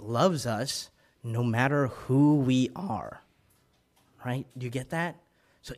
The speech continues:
even if you are the greatest sinner, even if you're a person who's completely insecure, annoying, unknown to God, unknown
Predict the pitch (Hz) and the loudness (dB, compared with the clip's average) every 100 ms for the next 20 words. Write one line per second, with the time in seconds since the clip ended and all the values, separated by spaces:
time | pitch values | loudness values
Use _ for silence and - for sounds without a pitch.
0 | - 156 220 208 214 - - 151 120 - | -12 -4 -2 -2 -4 -8 -6 -4 -4 -8
1 | - _ 123 135 170 - 139 156 131 123 | -20 _ -12 -8 -6 -8 -6 -6 -4 -6
2 | 113 117 123 147 151 - - 107 101 - | -6 -2 0 2 0 -2 -8 -8 -8 -12
3 | - - _ _ _ _ 185 214 202 202 | -16 -20 _ _ _ _ 0 2 4 0
4 | - 143 127 - 131 131 131 - 175 160 | 0 -4 -4 -6 -6 -4 -4 -2 -2 -2
5 | 160 135 131 - - 135 123 - 185 180 | -2 -4 -6 -10 -12 -12 -10 -6 -4 -2
6 | 165 170 147 165 170 - 139 - 131 127 | -2 -4 -8 -6 -6 -8 -10 -2 2 2
7 | 123 - - - 117 113 131 131 131 131 | 2 -6 -20 -14 -10 -4 0 0 -2 0
8 | 165 170 170 - - - 143 139 127 113 | 0 0 -2 -6 -14 -2 2 4 4 2
9 | 110 - 117 104 110 110 107 120 170 160 | -4 -8 -12 -8 -4 -2 -2 0 0 0
10 | 147 143 | 2 2